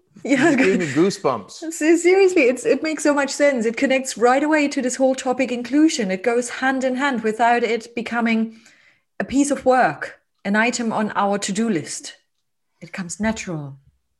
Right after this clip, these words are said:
Speaker 1: So
Speaker 2: Yeah,
Speaker 1: thank
Speaker 2: I
Speaker 1: you.
Speaker 2: think for me, Kathleen, the message that we have at the Genwell Project is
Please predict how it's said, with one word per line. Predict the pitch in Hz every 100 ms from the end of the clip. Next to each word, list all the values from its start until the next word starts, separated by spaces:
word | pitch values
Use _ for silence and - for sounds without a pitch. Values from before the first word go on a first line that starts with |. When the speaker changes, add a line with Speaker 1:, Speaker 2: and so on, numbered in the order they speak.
| -
Speaker 1:
So |
Speaker 2:
Yeah, | 113 104 101
Speaker 1:
thank | 107
Speaker 2:
I |
Speaker 1:
you. | 117
Speaker 2:
think | - 156 135
for | 147
me, | 135 135
Kathleen, | - 120 113 - 120 117 120 117
the | 127
message | 131 135 156 202 165
that | 135 135
we | 131 131
have | 107 120 117 110
at | 101
the | 117
Genwell | 107 113 113 110 107
Project | - 110 107 107 98
is | 117 104 101 -